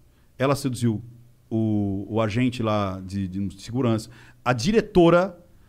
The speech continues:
ela seduzia tanto homens quanto mulheres. Teve um que quase separou. E quando eu fiz a análise dela, duas carcereiras entraram em contato comigo, acho que foi pelo Facebook também. "Ricardo, você descreveu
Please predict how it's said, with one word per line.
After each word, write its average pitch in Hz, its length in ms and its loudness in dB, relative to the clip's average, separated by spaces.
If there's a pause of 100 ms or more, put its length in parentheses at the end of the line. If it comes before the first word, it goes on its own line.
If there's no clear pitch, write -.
(140)
ela 139 180 -2
seduzia 135 420 -2
tanto 139 340 -4
homens 143 420 -2
quanto 180 280 -10
mulheres. 101 760 -8 (1200)
Teve 127 220 2
um 170 80 4
que 165 80 -8
quase 175 240 0
separou. 147 640 0 (680)
E 123 80 -4
quando 202 200 2
eu 233 40 4
fiz 156 180 -4
a 147 40 2
análise 117 360 0
dela, 107 480 0
duas 180 320 0
carcereiras 135 540 -2
entraram 135 280 -4
em 127 40 -6
contato 120 420 -6
comigo, 117 280 -2
acho - 120 -8
que - 60 -20
foi 143 100 -6
pelo 143 180 -4
Facebook 127 440 -6
também. 107 180 -2
"Ricardo, 117 280 -4
você 110 160 -8
descreveu 120 360 -4